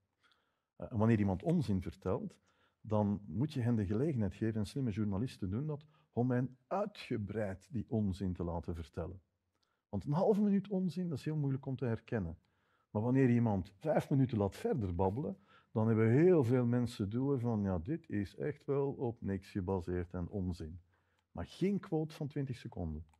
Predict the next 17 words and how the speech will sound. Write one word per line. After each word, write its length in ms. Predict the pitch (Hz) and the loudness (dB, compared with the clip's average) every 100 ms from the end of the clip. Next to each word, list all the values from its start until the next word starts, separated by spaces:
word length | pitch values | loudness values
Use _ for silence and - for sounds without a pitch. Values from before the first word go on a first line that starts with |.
| _ - | _ -10
Want 140 | 101 | -4
dat 160 | - - | -4 -2
kan 160 | 120 | -4
perfect 420 | 110 - 156 - | -4 -4 -6 -4
aannemelijk 580 | 113 113 110 95 85 78 | -4 0 0 0 -2 -6
lijken 420 | 85 95 110 123 - _ _ _ | -6 -6 -6 -12 -14 _ _ _
en 260 | 104 98 92 | -6 -4 -4
dat, 160 | 95 - - | -6 -8 -8
eh, 180 | 87 | -6
daar 140 | 85 90 | -6 -8
komen 220 | 101 95 | -6 -6
ze 60 | 87 | -4
dan 180 | 90 | -6
te 100 | 87 | -4
makkelijk 380 | 139 123 117 113 | -6 -6 -6 -8
mee 120 | - | -8
weg. 280 | 85 - _ | -12 -12 _